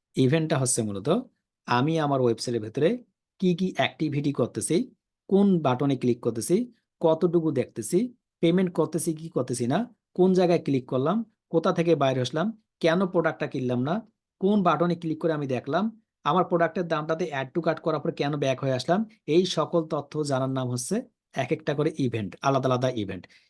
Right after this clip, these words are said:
এই ইভেন্টগুলো সম্পর্কে আমরা জানবো, but তার আগে, অর্থাৎ এই সেলস অ্যাড এর আগে আমাকে জানতে হবে মূলত একটা ওয়েবসাইট সম্পর্কে। এই যে ওয়েবসাইট সম্পর্কে জানতে হবে, এই ওয়েবসাইটটা সম্পর্কে যখন আমরা জানবো, তখনই মূলত এ-, এগুলো আমরা সেট আপ করতে পারবো, এগুলো সব সেট আপ করতে পারবো।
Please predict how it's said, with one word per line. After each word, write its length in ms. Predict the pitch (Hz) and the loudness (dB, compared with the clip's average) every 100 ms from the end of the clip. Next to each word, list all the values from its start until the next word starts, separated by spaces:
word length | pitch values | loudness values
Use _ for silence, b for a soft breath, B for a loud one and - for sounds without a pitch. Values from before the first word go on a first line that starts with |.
| _ | _
এই 140 | 170 170 | 4 4
ইভেন্টগুলো 460 | 143 180 185 190 | 4 4 4 2
সম্পর্কে 420 | 180 156 156 165 | 2 0 2 2
আমরা 200 | 147 139 | 2 0
জানবো, 240 | 131 117 165 | 0 0 -2
but 260 | 196 139 139 _ _ 139 | 0 -2 -2 _ _ 0
তার 180 | 170 180 | 2 2
আগে, 160 | 110 95 b b _ | -2 -8 b b _
অর্থাৎ 180 | 139 185 185 175 | -4 -4 2 2
এই 60 | 180 - | 2 2
সেলস 280 | 190 233 - | 4 4 2
অ্যাড 160 | 175 156 | -2 0
এর 40 | 156 127 | 0 -2
আগে 160 | 120 254 B B - | 0 -2 B B -2
আমাকে 240 | 143 160 156 135 | 0 2 0 -2
জানতে 260 | 131 139 147 | -4 -6 -4
হবে 120 | 156 | -2
মূলত 140 | 143 139 | -4 -6
একটা 120 | 127 131 | -4 0
ওয়েবসাইট 340 | 143 143 165 - | 0 2 -2 -2
সম্পর্কে। 240 | 143 143 185 | -4 -4 -4
এই 60 | 147 | -2
যে 40 | 151 | -2
ওয়েবসাইট 360 | 131 139 - 143 - | -2 0 -2 -4 -4
সম্পর্কে 240 | 131 139 120 | -4 -2 -2
জানতে 200 | 113 123 139 | -2 -2 0
হবে, 140 | 185 277 B B - | 0 -2 B B 4
এই 60 | 180 170 | 4 6
ওয়েবসাইটটা 440 | 170 165 196 196 180 | 4 2 -4 -4 -4
সম্পর্কে 240 | 170 170 156 | -2 -2 -2
যখন 140 | 151 143 | -4 -4
আমরা 120 | 131 | -4
জানবো, 160 | 135 156 | -2 -4
তখনই 340 | 156 131 156 | -2 -4 -4
মূলত 200 | 143 139 | -4 -4
এ-, 180 | 151 131 - - | -4 -4 -8 -2
এগুলো 160 | 127 127 127 | 0 2 2
আমরা 80 | 127 - | 0 -2
সেট 120 | 120 | -4
আপ 60 | - 107 | -4 -6
করতে 180 | - 90 | -6 -6
পারবো, 160 | 90 - - | -6 -8 -4
এগুলো 180 | 127 143 131 | -2 0 0
সব 160 | 139 127 | 0 0
সেট 100 | 123 | -4
আপ 100 | - - | -6 -8
করতে 160 | 101 98 | -8 -6
পারবো। 160 | 95 | -6